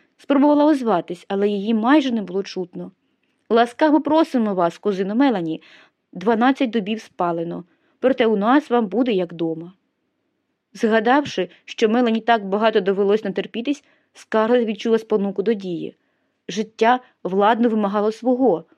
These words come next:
Мелані з немовлям треба було вкласти на м'яку постіль і зробити для них все, що можна за даних умов. Її треба перенести, вона не може сама йти. Почувся шурхіт ніг у домі, і з дверей, що вели до холу,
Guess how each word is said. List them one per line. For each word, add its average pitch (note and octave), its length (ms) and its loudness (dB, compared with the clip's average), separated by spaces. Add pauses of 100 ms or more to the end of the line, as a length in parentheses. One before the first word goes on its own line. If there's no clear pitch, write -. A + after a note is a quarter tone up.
(240)
Мелані A3 420 2
з F#3+ 40 -8
немовлям G3 540 0 (340)
треба A3+ 260 2
було A3 220 4
вкласти A#3+ 420 -2
на G#3+ 100 0
м'яку A3 280 -2
постіль G#3+ 440 -2 (320)
і A3+ 80 0
зробити G#3+ 400 -2
для G3+ 100 -2
них G3+ 180 -6
все, C#4 320 -2 (120)
що - 260 0
можна B3 400 4
за F3 100 -10
даних G3 320 -2
умов. A3+ 420 -4 (960)
Її A3 280 0
треба D4 260 4
перенести, C#4+ 720 2 (200)
вона G#3+ 260 -2
не B3 100 2
може C4 280 4
сама F3+ 360 -6
йти. E3+ 400 -10 (800)
Почувся D4+ 480 2
шурхіт C#4+ 460 0
ніг D4 240 6
у - 60 -2
домі, F3+ 520 -2
і A3 100 -4
з F#3+ 60 -6
дверей, G3+ 360 2
що C4 220 -2
вели G#3+ 260 2
до F#3+ 120 -2
холу, C#4+ 400 2